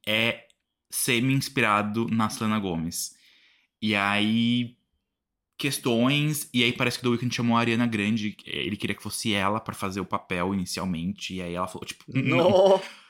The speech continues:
Speaker 1: não, não está na minha, <laughs> no meu, na minha pauta, na minha relação individual isso." Então eu achei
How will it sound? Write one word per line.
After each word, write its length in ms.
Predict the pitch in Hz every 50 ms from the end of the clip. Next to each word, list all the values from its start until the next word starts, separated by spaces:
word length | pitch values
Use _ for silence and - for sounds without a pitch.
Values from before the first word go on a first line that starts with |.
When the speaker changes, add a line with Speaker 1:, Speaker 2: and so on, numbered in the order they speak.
| _ _ -
Speaker 1:
não, 400 | - 131 135 135 131 135 135 139
não 300 | 139 139 143 147 156 170
está 420 | 170 - - - - 127 120 123
na 140 | 123 123 123
minha, 800 | 127 123 123 123 123 120 120 120 113 110 107 104 101 98 95 -
<laughs> 1300 | - 117 - - - - - _ - _ _ _ _ _ _ _ _ _ _ - - - - - 160 - -
no 80 | 131 127
meu, 320 | 127 120 113 110 107 104 95
na 120 | 107 107 104
minha 140 | 107 107
pauta, 560 | - - - 98 85 82 95 - - 92 87 90
na 180 | 95 95 95
minha 560 | 98 98 95 95 95 90 90 85 80 80 78 76 - _ _ _ _ _ _ _ _ _ _ _ - - - _ _
relação 600 | - 117 101 98 98 95 - - - 104 85 85
individual 640 | 90 98 90 92 90 90 95 101 87 82 78 76 78 78
isso." 300 | 78 - - - - - - - - - - - - _ _
Então 140 | - 131 131
eu 20 |
achei 480 | 139 135 - 156 143 147 151 151 -